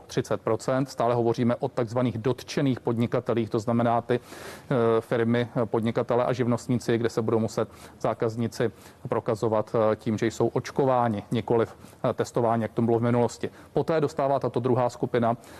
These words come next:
eh, na každého zaměstnance za den tři sta korun. Třetí program, který byl schválen, je známý kompenzační bonus, a to tak, že každý živnostník anebo malé S R O čko má šanci získat eh, tisíc korun za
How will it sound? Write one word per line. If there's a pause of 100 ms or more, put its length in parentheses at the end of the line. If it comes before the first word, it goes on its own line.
(160)
eh,
na
každého
zaměstnance
za
den (140)
tři
sta (120)
korun. (220)
Třetí
program,
který
byl
schválen,
je (420)
známý
kompenzační
bonus, (260)
a
to
tak,
že (160)
každý
živnostník (180)
anebo
malé
S
R
O
čko (300)
má
šanci (260)
získat (340)
eh,
tisíc (120)
korun (360)
za